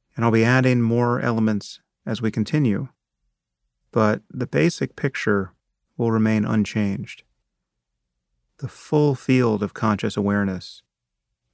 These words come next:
is the context of mindfulness. And I'll be adding exercises that interrogate various parts of it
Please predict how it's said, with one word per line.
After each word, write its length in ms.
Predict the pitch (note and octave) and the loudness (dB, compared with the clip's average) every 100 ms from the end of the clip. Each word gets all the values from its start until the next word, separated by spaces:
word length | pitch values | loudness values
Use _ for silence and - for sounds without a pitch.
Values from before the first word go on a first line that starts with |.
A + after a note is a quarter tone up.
| _ | _
is 380 | A2+ A#2 A2 - | 2 2 2 -2
the 260 | G#2+ G2+ - _ _ _ _ - | -4 -4 -6 _ _ _ _ -14
context 720 | - A#2 A2 A2 - - - _ _ - | -2 0 0 -6 -10 -14 -20 _ _ -8
of 120 | G#2 | -2
mindfulness. 640 | G#2 G2+ - - D#3+ - _ _ _ _ _ _ _ _ _ _ _ _ F3 | 0 0 -4 -8 -10 -14 _ _ _ _ _ _ _ _ _ _ _ _ -4
And 340 | G#2+ G#2+ G2+ | 0 0 0
I'll 120 | A#2 | -2
be 160 | - - | -4 -4
adding 340 | A#2 A#2 A2+ | -4 -2 -2
exercises 1000 | B2+ C3 - B2 B2 A2+ A2 A2+ G2+ - - _ _ - | -2 -2 -2 0 2 2 0 -2 -4 -8 -18 _ _ -8
that 360 | A2 G#2+ G#2 - _ | -2 0 0 -4 _
interrogate 800 | B2 G#2 - A#2+ A#2+ G#2+ G#2 G2+ - | -6 -4 0 2 2 2 2 0 -4
various 460 | B2 A2 G#2+ G#2 | -2 0 0 -2
parts 380 | - D3+ D#3 - | -2 0 0 -2
of 100 | G2 | -6
it 120 | G2+ | -6